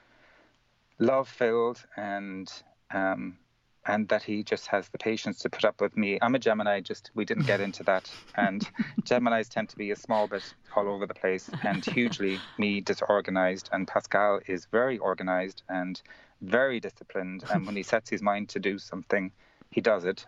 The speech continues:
Speaker 1: Meanwhile, I set my mind to do something, and three seconds later, I've forgotten completely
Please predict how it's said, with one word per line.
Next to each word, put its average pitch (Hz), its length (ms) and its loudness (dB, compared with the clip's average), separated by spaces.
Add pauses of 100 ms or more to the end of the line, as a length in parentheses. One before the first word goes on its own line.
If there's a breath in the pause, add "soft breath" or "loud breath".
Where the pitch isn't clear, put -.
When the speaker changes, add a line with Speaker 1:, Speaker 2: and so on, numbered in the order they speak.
Speaker 1:
Meanwhile, 107 460 2
I 113 120 2
set - 260 -2
my 98 120 -2
mind 101 260 -2
to - 60 -10
do 107 180 -2
something, 98 540 -4
and - 180 -6
three 123 180 2
seconds - 400 -2
later, 101 240 2
I've - 80 -2
forgotten 110 360 0
completely 190 580 2